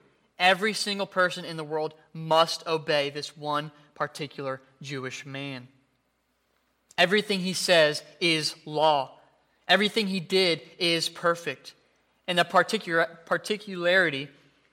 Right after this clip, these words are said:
of his work and word flow out into history in the form of a particularly, uh, inspired book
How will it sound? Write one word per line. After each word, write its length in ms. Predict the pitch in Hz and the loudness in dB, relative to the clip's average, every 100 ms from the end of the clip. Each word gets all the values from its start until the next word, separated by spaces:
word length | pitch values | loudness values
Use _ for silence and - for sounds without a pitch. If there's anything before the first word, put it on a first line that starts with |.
| _ - | _ 6
of 180 | 180 196 | 6 6
his 200 | 208 156 | 0 0
work 420 | 160 151 156 - _ _ _ | 0 2 0 -6 _ _ _
and 240 | 165 165 | -2 -2
word 300 | 160 156 151 | 0 2 2
flow 420 | - - 185 185 208 | -2 0 6 8 8
out 320 | 165 165 180 - - - | 8 6 4 -10 -20 -10
into 240 | 170 196 | -6 -2
history 480 | 165 220 - 160 156 | 2 2 0 -4 -6
in 80 | 165 | -6
the 80 | 170 | -8
form 400 | - 175 180 180 - | -2 2 2 0 -10
of 100 | 170 | -2
a 80 | 170 | -2
particularly, 720 | 170 175 - 196 190 180 185 - - _ _ | 2 0 0 -4 -2 -4 -4 -6 -20 _ _
uh, 300 | 180 160 160 - | 4 4 4 -4
inspired 520 | 170 - 170 175 165 | -6 6 8 8 4
book 360 | 202 - - | 2 2 -2